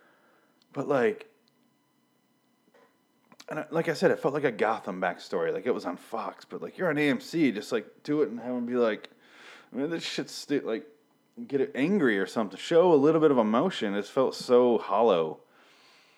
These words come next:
<sighs> I feel like I'm not making sense here. I don't, I don't, it was just bothered me. I don't get it. I don't, it just felt so forced. 'Cause I don't like either one of these characters. These are my two least favorite characters sharing a stupid fucking scene.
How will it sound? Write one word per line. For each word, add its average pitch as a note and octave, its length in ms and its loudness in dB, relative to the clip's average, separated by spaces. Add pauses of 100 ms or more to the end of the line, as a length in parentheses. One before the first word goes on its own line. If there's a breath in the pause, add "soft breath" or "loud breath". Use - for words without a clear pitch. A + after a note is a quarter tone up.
(720 soft breath)
<sighs> - 0 -
I - 220 -10
feel D#3 120 0
like C3 100 2
I'm B2 80 0
not A2+ 100 0
making G#2+ 200 -4
sense C3+ 300 -4
here. E2 240 -2
I A2 80 0
don't, A#2+ 180 0
I B2+ 80 0
don't, C3 140 0
it B2+ 40 2
was B2 100 2
just B2+ 180 -2
bothered A2 340 2
me. E2+ 120 -6
I F#2+ 40 -2
don't F#2 220 -4
get G2 160 -4
it. D2 180 -6
I F2+ 80 -4
don't, F2+ 180 -4 (720)
it G2+ 80 -10
just G#2 180 -12
felt A2 280 0
so G2+ 260 -2
forced. F2+ 720 -4 (320)
'Cause A2+ 180 -2
I C3 100 4
don't E3+ 140 2
like D3 160 0
either B2+ 280 2
one A#2+ 100 4
of A2 60 0
these F#2+ 100 -6
characters. F#2 380 2
These A#2+ 100 -4
are C#3 40 -4
my B2+ 140 2 (420 soft breath)
two F3+ 180 -4
least C3+ 240 4
favorite G#2 240 2
characters F#2 600 -2 (240 loud breath)
sharing A#2+ 420 2
a F2 60 -4
stupid - 480 -4
fucking G2 460 -4
scene. F2 500 -8